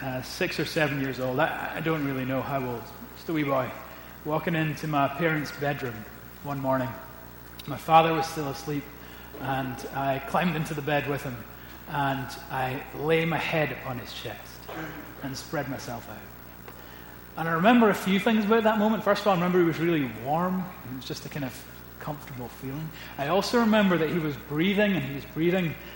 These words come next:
slowly. You know, when you're a child, you breathe kind of, <laughs> right? You kind of breathe like a dog,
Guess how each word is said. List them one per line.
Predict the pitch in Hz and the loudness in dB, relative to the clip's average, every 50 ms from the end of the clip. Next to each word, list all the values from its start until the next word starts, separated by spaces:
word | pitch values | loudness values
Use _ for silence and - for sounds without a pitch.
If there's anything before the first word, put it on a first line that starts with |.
| - - | -16 -14
slowly. | - - - - 135 135 143 156 170 180 180 | -14 -12 -10 -10 -6 -2 0 2 4 4 4
You | 175 156 | 4 4
know, | 165 170 | 2 2
when | 175 175 | 2 2
you're | 170 160 143 | 2 2 0
a | - | 0
child, | - - 135 123 151 156 139 - | 0 0 2 2 2 2 0 -2
you | 135 120 | -6 -6
breathe | - 143 147 147 135 | -2 -2 -2 -2 -2
kind | - 127 110 | -4 -8 -8
of, | - - | -8 -10
<laughs> | - - - - - - - - - - - - - - - - - - - - - - - - - | -8 -8 -8 -8 -8 -8 -8 -8 -8 -8 -10 -10 -10 -10 -10 -12 -14 -12 -12 -12 -10 -10 -8 -6 -4
right? | 143 151 | -4 -2
You | 160 | 0
kind | 190 175 | 0 0
of | 160 - | 0 2
breathe | 170 170 170 165 | 4 4 4 4
like | 160 156 - | 2 0 0
a | - | 0
dog, | 156 143 151 160 | 2 4 4 4